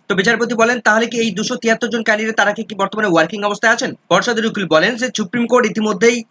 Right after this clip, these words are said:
এই দুশো তিয়াত্তর জন ক্যান্ডিডেটকে চাকরিতে সহবহলে রেখেছে যতক্ষণ না সেই মামলাটির নিষ্পত্তি ঘটছে।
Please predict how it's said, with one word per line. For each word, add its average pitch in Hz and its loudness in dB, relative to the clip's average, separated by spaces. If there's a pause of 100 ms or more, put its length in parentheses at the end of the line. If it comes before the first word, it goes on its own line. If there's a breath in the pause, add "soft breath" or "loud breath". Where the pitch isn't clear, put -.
(180)
এই 165 4
দুশো 190 -2
তিয়াত্তর 220 -2
জন 240 -4
ক্যান্ডিডেটকে 196 0
চাকরিতে 185 -2
সহবহলে 190 2
রেখেছে 220 0
যতক্ষণ 269 0
না 262 4
সেই 240 0
মামলাটির 190 0 (200)
নিষ্পত্তি 190 0
ঘটছে। 165 2